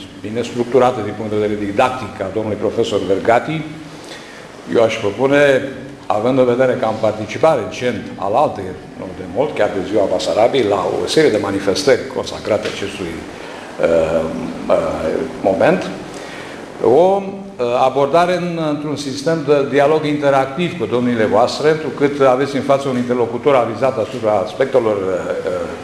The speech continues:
diacronice de evoluție istorică contemporană, dar și cu o, care are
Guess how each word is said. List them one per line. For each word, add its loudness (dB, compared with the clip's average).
diacronice 2
de -6
evoluție -2
istorică 2
contemporană, 2
dar 2
și -6
cu 4
o, 6
care 2
are 2